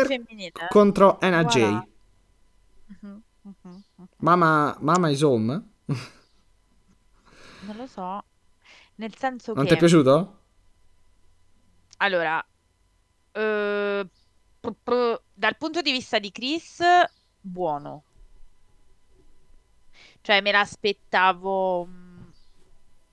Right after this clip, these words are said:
Speaker 1: nel senso, ora, è stata fuori tanto.
Speaker 2: Mhm. Eh,
Speaker 1: Quindi,
Speaker 2: sì.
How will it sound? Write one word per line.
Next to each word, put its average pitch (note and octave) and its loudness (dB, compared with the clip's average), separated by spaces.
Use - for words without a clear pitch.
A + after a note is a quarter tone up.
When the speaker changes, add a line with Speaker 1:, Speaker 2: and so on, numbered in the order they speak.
Speaker 1:
nel F3+ -10
senso, D3 -12
ora, E3 -6
è E3+ -12
stata E3+ -8
fuori E3 -10
tanto. D3+ -8
Speaker 2:
Mhm. F#3 2
Eh, B3 4
Speaker 1:
Quindi, A3 -8
Speaker 2:
sì. F#3 0